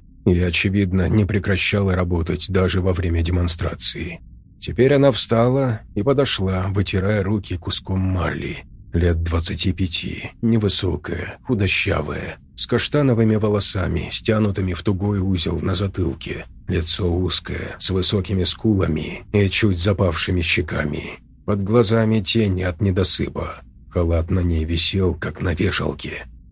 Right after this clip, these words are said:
Из нагрудного кармана торчал карандаш. «Лота Мильх», — представил ее Остерман. «Мой второй ассистент, биомеханик, специалист по гистологии.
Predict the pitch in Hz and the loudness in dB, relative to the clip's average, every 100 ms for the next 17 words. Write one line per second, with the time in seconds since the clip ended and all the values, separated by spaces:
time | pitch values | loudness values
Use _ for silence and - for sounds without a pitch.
0 | - 107 104 110 104 104 107 98 95 92 | -4 -2 2 2 2 2 2 2 0 0
1 | 101 101 110 101 92 90 - 104 87 82 | 0 0 0 0 -2 -4 -4 -2 -4 -2
2 | 101 92 90 78 - - - - - - | 0 0 0 -2 -2 -4 -6 -12 -20 -18
3 | - 117 170 180 170 170 160 101 73 - | -4 2 4 6 6 8 8 6 0 -4
4 | - - - - 80 - 90 85 82 80 | -8 -12 -10 -4 -2 0 2 2 2 -2
5 | 80 78 92 82 - - 82 - - - | -2 0 0 0 -4 -4 -4 -4 -8 -14
6 | - - - 127 175 170 - 143 135 120 | -20 -10 0 4 6 6 6 6 6 6
7 | 107 101 107 - - 82 80 - - - | 6 4 4 4 2 -2 -4 -10 -14 -14
8 | - 107 139 143 151 131 107 82 82 - | -4 2 6 6 4 2 2 0 -2 -6
9 | - - 131 120 120 113 107 - 113 98 | -2 0 4 4 4 4 2 0 0 0
10 | - 107 98 76 85 76 - | 0 2 0 -2 -6 -8 -12